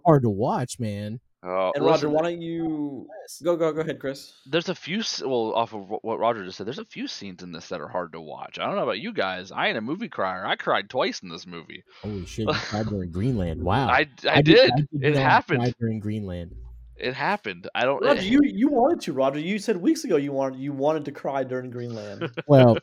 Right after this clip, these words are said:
Speaker 1: so there's, there's a point, and I won't spoil it on, but towards the end during, um,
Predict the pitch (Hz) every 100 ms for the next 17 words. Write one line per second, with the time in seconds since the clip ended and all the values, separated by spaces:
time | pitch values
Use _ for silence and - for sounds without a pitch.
0 | - _ - - - - 151 135 120 117
1 | 160 156 139 175 170 151 170 143 127 135
2 | 143 113 - 131 113 107 104 104 107 -
3 | 170 139 127 123 120 113 110 113 110 104
4 | 101 104 - _ _ _ _ _ 117 110
5 | 101 95 87 85